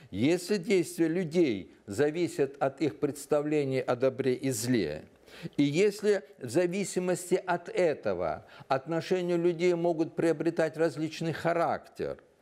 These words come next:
то какие представления о правильном и должном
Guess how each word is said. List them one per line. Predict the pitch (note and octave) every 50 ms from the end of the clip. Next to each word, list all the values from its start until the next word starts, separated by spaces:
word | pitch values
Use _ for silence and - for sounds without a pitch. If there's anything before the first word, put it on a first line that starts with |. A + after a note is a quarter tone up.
| _ - - - - - -
то | - F3 E3+ C#3+ A2 E2+ D2+ - - _ _ _ _ _ _ _ _ _ _ _ _ _ _ _ _ _
какие | - D#3 D3+ D3+ - - - - F#3 A3+ A#3+ B3 A#3+ A3+ A3 G3+ F#3+ F3 - - -
представления | E3+ F3 E3+ E3+ - - F3+ F3 D#3+ E3 E3+ G3 G3+ F#3+ F3 E3+ E3
о | - - D#3 D3+
правильном | D3+ - D#3+ F3 F#3 F3+ E3 D#3 D3+ D3 C#3+ C#3+ C#3 C3+
и | C3 - C#3+ C#3
должном | C3 C#3 G#3+ A#3 B3 A#3+ G3+ - D3+ C3+ B2 G#2 F2+ E2+